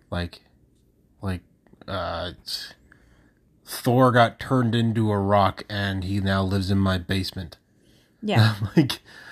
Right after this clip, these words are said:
Speaker 1: like, if you believe that, I'll be like, "That's kinda stupid. Why do you think that?" And they'll be like, "Well, I read it in this book,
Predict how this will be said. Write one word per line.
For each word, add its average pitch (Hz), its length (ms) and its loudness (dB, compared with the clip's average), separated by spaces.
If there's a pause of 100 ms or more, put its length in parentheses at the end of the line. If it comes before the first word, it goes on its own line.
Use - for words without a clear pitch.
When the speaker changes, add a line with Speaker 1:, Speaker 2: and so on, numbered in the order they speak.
(140)
Speaker 1:
like, 107 200 0
if 104 100 -4
you 156 100 4
believe 180 360 6
that, 196 280 4
I'll 113 120 -4
be 110 120 -2
like, 101 180 -2 (540)
"That's 127 180 -4
kinda 131 300 4
stupid. 113 400 0
Why 107 140 2
do 107 40 2
you 104 80 2
think 117 240 -2
that?" 98 120 -2
And 95 100 -6
they'll 101 80 -2
be 98 80 -2
like, 95 160 -2
"Well, 107 80 0
I 104 60 4
read 110 200 4
it 110 80 -4
in 92 200 -6
this 139 180 2
book, 143 460 2